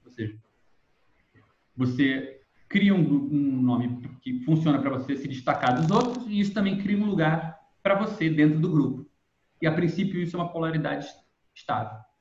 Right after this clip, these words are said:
Quando o lugar dos emblemas é ele mesmo apreendido como objeto,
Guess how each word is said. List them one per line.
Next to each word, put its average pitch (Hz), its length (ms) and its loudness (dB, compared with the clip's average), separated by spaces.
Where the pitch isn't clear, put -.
Quando 269 240 8
o 254 60 6
lugar 214 400 4
dos 240 180 4
emblemas 131 540 4
é 139 60 2
ele 226 240 2
mesmo 151 340 8
apreendido 147 520 2
como 143 180 0
objeto, 117 540 -2